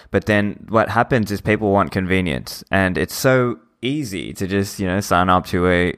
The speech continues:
you know, an already existing service. And this is something I'm slowly trying to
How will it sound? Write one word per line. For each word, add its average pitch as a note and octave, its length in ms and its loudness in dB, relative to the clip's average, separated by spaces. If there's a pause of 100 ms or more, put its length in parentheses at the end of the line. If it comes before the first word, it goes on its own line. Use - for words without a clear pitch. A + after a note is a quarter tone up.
you F#2 120 -4
know, F2+ 220 -2 (120)
an F#2 160 -2
already F#2+ 360 2
existing F#2 420 -6
service. A#2 400 0
And F#2 160 -4 (320)
this A#2+ 140 -6
is G#2 100 0
something G2 360 0
I'm G2+ 240 2
slowly G2+ 480 2
trying G2+ 240 -2
to F#2+ 280 0